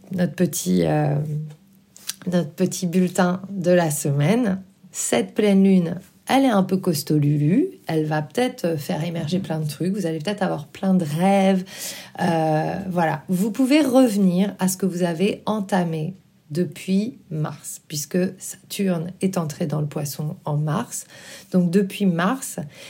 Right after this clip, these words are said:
il y a peut-être des choses que vous avez mises en place et là qui demandent à être revisitées. Donc qu'est-ce qui a été mise, qu'est-ce qui a été mis en place depuis mars pour vous ?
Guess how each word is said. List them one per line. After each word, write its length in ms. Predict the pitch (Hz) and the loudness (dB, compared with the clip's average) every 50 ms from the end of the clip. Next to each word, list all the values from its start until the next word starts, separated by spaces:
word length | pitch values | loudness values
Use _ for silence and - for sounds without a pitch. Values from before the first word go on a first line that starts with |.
| - - | -12 -6
il 40 | 165 | -4
y 20 | |
a 40 | 156 | -4
peut-être 360 | 147 175 185 - 240 269 269 | -2 -2 0 2 2 2 2
des 140 | 226 214 202 | 2 2 2
choses 720 | 190 - - - - - 226 226 220 208 196 175 - - 190 - - _ _ _ _ _ _ _ _ _ _ _ _ _ _ - - | 2 2 2 0 2 2 4 4 4 4 2 0 -2 -6 -12 -14 -16 _ _ _ _ _ _ _ _ _ _ _ _ _ _ -12 -6
que 80 | - 180 | -4 -2
vous 120 | 160 160 | 0 2
avez 160 | 156 147 151 | 2 2 4
mises 300 | 151 156 190 226 254 240 | 4 4 4 4 4 4
en 120 | 233 202 185 | 2 2 0
place 600 | 190 - 156 151 156 - - - - - - - _ _ _ _ _ - _ _ _ _ _ _ _ _ - - - - - - - - - _ _ - | 0 0 -2 -2 -2 -4 -6 -8 -10 -12 -14 -20 _ _ _ _ _ -20 _ _ _ _ _ _ _ _ -20 -20 -20 -20 -20 -20 -20 -20 -20 _ _ 4
et 160 | 190 185 185 | 6 8 8
là 260 | 180 180 190 220 269 | 8 8 6 4 4
qui 180 | 277 - - 208 | 2 2 0 0
demandent 520 | 170 165 185 175 170 180 202 240 240 208 | 2 4 4 2 4 4 2 2 4 2
à 80 | 175 170 | 4 4
être 260 | 190 190 190 - 208 | 2 2 0 0 2
revisitées. 640 | 202 185 175 190 180 175 175 - - - 185 - - _ | 2 2 4 2 0 0 -2 -8 -6 -8 -10 -10 -10 _
Donc 240 | - 160 156 147 143 | -4 -2 -2 -2 -2
qu'est-ce 260 | - - 247 262 254 | -2 0 0 0 0
qui 100 | - 226 | 0 2
a 40 | 202 | 2
été 220 | 196 190 202 196 | 2 2 2 2
mise, 480 | 185 185 196 214 233 233 226 220 214 - - - | 4 4 4 4 2 0 -2 -4 -6 -8 -12 -10
qu'est-ce 200 | - 233 233 190 | -4 -2 -2 -2
qui 120 | - - 214 | -2 0 2
a 60 | 190 | 2
été 240 | 180 180 185 185 170 | 2 2 0 0 0
mis 220 | 175 190 220 226 | 2 2 2 2
en 100 | 202 185 | 2 0
place 400 | 165 147 165 180 165 165 165 160 | 0 0 -2 -2 -2 -2 -4 -6
depuis 300 | 160 165 147 151 - 160 | -6 -6 -8 -8 -8 -6
mars 320 | 151 160 170 180 - - - | -6 -4 -4 -6 -8 -10 -12
pour 180 | - - 156 | -10 -8 -6
vous ? 380 | 147 151 143 151 180 233 349 | -4 -4 -4 -4 -4 -4 -4